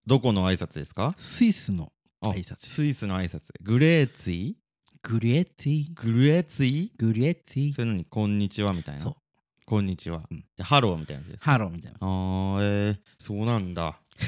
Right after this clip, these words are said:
Speaker 1: <laughs> えー、十月二日配信ということで。
Speaker 2: <laughs> すいません。
Speaker 1: ちょっとね、
Speaker 2: はい。
Speaker 1: あの、具合が悪いです。
Speaker 2: あー、体調悪いんだ。
Speaker 1: うん。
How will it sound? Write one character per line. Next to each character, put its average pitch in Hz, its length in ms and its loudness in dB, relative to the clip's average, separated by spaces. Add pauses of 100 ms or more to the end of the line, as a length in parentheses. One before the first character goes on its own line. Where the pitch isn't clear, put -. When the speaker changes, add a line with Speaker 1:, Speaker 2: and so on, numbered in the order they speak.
Speaker 1:
<laughs> - 380 -10
え 113 160 4
ー、 113 60 2
十 123 200 4
月 131 300 2
二 - 260 0
日 123 160 0
配 123 240 4
信 90 300 -4
と - 100 -10
い 87 60 -4
う - 20 -6
こ 87 120 -8
と 87 40 -6
で。 87 80 2
Speaker 2:
<laughs> - 1400 -8
す 104 140 -10
い - 20 -8
ま 95 80 -10
せ 104 80 -14
ん。 - 40 -20 (520)
Speaker 1:
ち - 100 -4
ょ 151 40 4
っ 139 60 -8 (120)
と 104 140 0
ね、 90 480 2 (260)
Speaker 2:
は 196 100 8
い。 151 140 8
Speaker 1:
あ - 80 -8
の、 87 80 -6
具 113 240 2
合 156 120 4
が 147 120 2
悪 139 240 2
い 135 80 4
で 90 80 0
す。 - 220 -12 (240)
Speaker 2:
あ 170 340 10
ー、 156 40 2
体 190 200 4
調 208 140 4
悪 196 200 8
い 180 60 6
ん 127 100 2
だ。 107 120 4
Speaker 1:
う 120 80 6
ん。 92 160 4